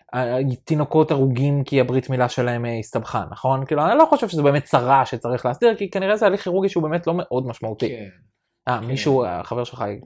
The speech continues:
Speaker 1: הקדיל,
Speaker 2: בוא נ-,
Speaker 1: החבר
Speaker 2: בוא
Speaker 1: שלך
Speaker 2: נגיד,
Speaker 1: הקביל את זה
Speaker 2: אה,
Speaker 1: פעם לזה ש-, מה, אתה לא תרצה
Speaker 2: כן.
Speaker 1: שיחתכו לך את חבל הטבור? אתה גם תגיד, "לא, לא, אני לא רוצה שיחתכו
Speaker 2: או,
Speaker 1: לבן
Speaker 2: אז
Speaker 1: שלי,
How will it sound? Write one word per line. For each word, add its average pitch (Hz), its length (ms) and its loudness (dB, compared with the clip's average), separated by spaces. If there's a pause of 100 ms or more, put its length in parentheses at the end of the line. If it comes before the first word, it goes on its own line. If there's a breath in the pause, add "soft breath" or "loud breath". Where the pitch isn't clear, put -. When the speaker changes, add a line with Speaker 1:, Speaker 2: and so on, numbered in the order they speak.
(120)
Speaker 1:
הקדיל, 123 240 0
Speaker 2:
בוא 262 60 4
נ-, 262 40 0
Speaker 1:
החבר 147 200 2
Speaker 2:
בוא 156 80 8
Speaker 1:
שלך 214 120 2
Speaker 2:
נגיד, 151 120 8
Speaker 1:
הקביל 156 200 8
את 156 60 8
זה 139 60 8
Speaker 2:
אה, - 60 4
Speaker 1:
פעם 139 220 6
לזה 123 520 0
ש-, - 60 -2 (340 loud breath)
מה, 117 120 0
אתה - 140 -12
לא 113 80 -2
תרצה 131 300 2
Speaker 2:
כן. 131 120 0 (300 loud breath)
Speaker 1:
שיחתכו 135 360 0
לך 135 120 2
את 120 100 0
חבל 131 200 2
הטבור? 160 360 6
אתה 120 120 2
גם 139 160 2
תגיד, 175 280 2
"לא, 185 200 6
לא, 202 220 8
אני 147 120 2
לא 160 100 6
רוצה 165 220 4
שיחתכו 165 360 0
Speaker 2:
או, - 20 4
Speaker 1:
לבן 170 180 4
Speaker 2:
אז 175 60 0
Speaker 1:
שלי, 180 200 4